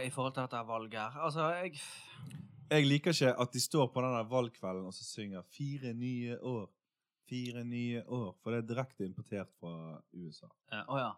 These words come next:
Speaker 2: Og det viser,
Speaker 3: Det er veldig
Speaker 2: eh,
Speaker 3: dølt.
Speaker 2: da viser de seg for de svinene de er, altså.
Speaker 1: Fantasiløse.
Speaker 2: Mm.
Speaker 1: Men Siv Jensen, hun har tra-, hun har, eh, tonet det ned.
Speaker 3: Ja, hun hadde
Speaker 1: Hun
Speaker 3: ikke på seg den der Fallows-kjolen som hun hadde på seg for fire år siden.
Speaker 2: Nei.
Speaker 3: Så det var jo, eh,
Speaker 2: Jeg har ikke sett Siv Jensen på månedsvis. Jeg vet ikke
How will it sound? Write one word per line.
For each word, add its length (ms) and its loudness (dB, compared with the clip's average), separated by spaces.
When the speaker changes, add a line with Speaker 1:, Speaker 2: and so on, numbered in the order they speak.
Speaker 2:
Og 80 0
det 100 6
viser, 380 2
Speaker 3:
Det 120 0
er 40 2
veldig 240 4
Speaker 2:
eh, 60 4
Speaker 3:
dølt. 240 4
Speaker 2:
da 120 2
viser 300 4
de 80 4
seg 200 -2
for 80 -6
de 100 2
svinene 420 2
de 80 -2
er, 80 -2
altså. 220 -10
Speaker 1:
Fantasiløse. 760 -10
Speaker 2:
Mm. 180 -4
Speaker 1:
Men 180 -2
Siv 160 0
Jensen, 360 0
hun 180 4
har 80 2
tra-, 200 -6
hun 220 2
har, 380 -4
eh, 220 -12
tonet 280 -2
det 120 2
ned. 280 -2
Speaker 3:
Ja, 140 6
hun 100 8
hadde 140 8
Speaker 1:
Hun 80 0
Speaker 3:
ikke 60 -12
på 140 4
seg 200 2
den 140 0
der 100 4
Fallows-kjolen 1120 0
som 140 0
hun 120 2
hadde 120 0
på 120 2
seg 260 0
for 120 -16
fire 240 -4
år 140 2
siden. 320 -4
Speaker 2:
Nei. 240 0
Speaker 3:
Så 160 -10
det 200 4
var 160 4
jo, 200 2
eh, 160 0
Speaker 2:
Jeg 80 2
har 60 6
ikke 120 0
sett 280 0
Siv 200 -2
Jensen 300 2
på 100 2
månedsvis. 600 2
Jeg 80 -6
vet 120 -8
ikke 80 -8